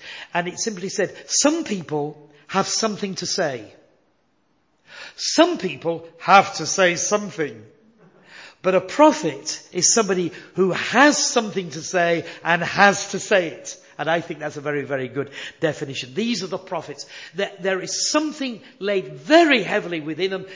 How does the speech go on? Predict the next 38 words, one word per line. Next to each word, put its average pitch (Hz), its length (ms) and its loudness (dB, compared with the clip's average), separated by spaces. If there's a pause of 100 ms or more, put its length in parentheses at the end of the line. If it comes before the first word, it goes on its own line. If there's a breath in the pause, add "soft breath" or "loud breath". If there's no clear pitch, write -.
(140 loud breath)
They 190 180 -2 (220)
have 208 360 6
to 165 100 -12
share 143 240 -6
it. 131 80 -12
They 185 80 -2
just, 185 200 -8 (220 loud breath)
they 180 100 -2
just 180 280 -6
cannot 160 320 -6
keep 156 160 -8
that 156 180 -6
fire 143 300 -2
burning 143 340 -8
in 135 80 -10
their 135 80 -6
bones. 135 300 -8
They 131 80 -10
have 123 260 -14
to 135 160 -12 (420 loud breath)
get 139 200 -8
it 147 40 -6
out 131 200 -6
and 127 80 -14
about. 127 200 -10
So, 170 300 -4
so 165 180 -6
Jeremiah, 139 540 -4
born 196 320 0
in 165 200 -8
six - 280 -6
hundred 160 220 -8
and 151 100 -14
forty-six - 540 -10
B 147 160 -14
C, 151 400 -10 (500 loud breath)
and, 151 420 -4
um, 143 360 -4